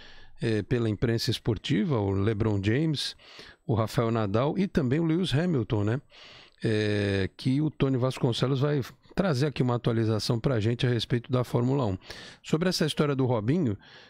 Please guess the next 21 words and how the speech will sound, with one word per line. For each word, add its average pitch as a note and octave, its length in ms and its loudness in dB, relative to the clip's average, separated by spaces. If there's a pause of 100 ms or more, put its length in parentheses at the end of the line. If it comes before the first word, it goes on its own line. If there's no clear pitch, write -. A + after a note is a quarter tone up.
(160)
é, G#2+ 760 0
eu A#2 180 2
não A#2 480 0
haveria A2 540 0
de G#2 140 0
me G#2+ 100 2
furtar A2 440 0
a - 20 0
falar G#2 320 0
sobre A2 280 0
o G#2+ 40 -2
tema, D3 260 0
como A#2 240 0
não A#2 220 2
o G#2+ 40 -2
fiz - 400 -4 (380)
no A#2+ 100 2
Canal A2+ 440 0
dez, B2+ 320 0
né? A#2 160 0
Como A2+ 340 0